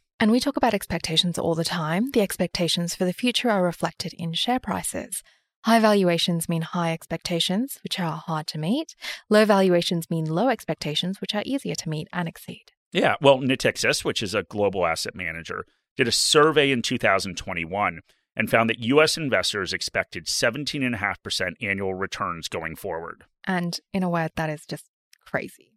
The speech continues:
Speaker 2: It, it is crazy.
Speaker 1: And the article went on to talk about why this is crazy. In the decade that finished in December twenty twenty-one, the S and P five hundred earnings grew by seven point seven percent a year. And that is really good.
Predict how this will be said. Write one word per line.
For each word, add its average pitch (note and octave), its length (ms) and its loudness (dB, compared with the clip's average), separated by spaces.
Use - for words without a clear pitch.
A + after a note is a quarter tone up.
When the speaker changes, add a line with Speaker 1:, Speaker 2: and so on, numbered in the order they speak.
Speaker 2:
It, D3+ 220 8
it B2 140 8
is G#2 180 4
crazy. E2 520 -4
Speaker 1:
And F#3 420 -2
the G#3+ 80 2
article A3+ 320 2
went F3+ 160 0
on E3 120 -2
to F3 100 -10
talk F3+ 240 -4
about E3 260 -4
why E3 300 0
this E3+ 200 -8
is D#3+ 120 -6
crazy. F3 500 -2
In G3+ 100 2
the G3 80 4
decade A3+ 320 2
that - 180 -2
finished F3 380 -2
in F3+ 160 -2
December E3 320 -2
twenty D#3+ 300 -4
twenty-one, E3 640 -4
the A3 80 4
S - 100 0
and A#3+ 100 2
P G#3 140 -2
five F3+ 200 -2
hundred E3 500 -4
earnings D#3+ 500 -6
grew D#3 500 -2
by D#3 180 -4
seven F3 340 -4
point - 260 -8
seven D#3+ 240 -8
percent D#3+ 260 -8
a D#3 40 -8
year. D3+ 320 -8
And A3+ 100 2
that D4+ 100 4
is F4+ 160 0
really A#3+ 200 6
good. - 240 2